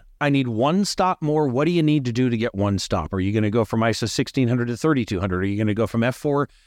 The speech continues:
to F two point eight? Are you gonna go from four hundredth of a second to two hundredth of a second, right?" You need to be able to adjust that on the fly very, very quickly.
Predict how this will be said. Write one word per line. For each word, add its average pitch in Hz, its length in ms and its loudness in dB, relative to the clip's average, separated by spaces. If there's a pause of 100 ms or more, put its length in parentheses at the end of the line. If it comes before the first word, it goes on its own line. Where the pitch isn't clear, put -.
(120)
to 147 160 -4
F 135 160 0
two 139 180 0
point 139 300 0
eight? 110 220 2
Are 104 120 2
you 110 160 0
gonna 131 240 0
go 127 220 0
from 120 400 -2 (220)
four 160 260 0
hundredth 156 260 0
of 139 100 0
a 131 40 -2
second 147 400 -2
to 143 100 -6
two 170 260 0
hundredth 120 300 0
of 95 120 0
a 92 60 0
second, 95 400 -4
right?" 117 260 -2 (520)
You 147 320 0
need 208 280 4
to 165 60 4
be 160 220 2
able 156 320 2
to 147 260 2
adjust 131 600 -2
that 117 420 -2 (400)
on 113 300 2
the 101 100 0
fly 78 420 -6 (800)
very, 127 400 2
very 104 280 2
quickly. - 440 -6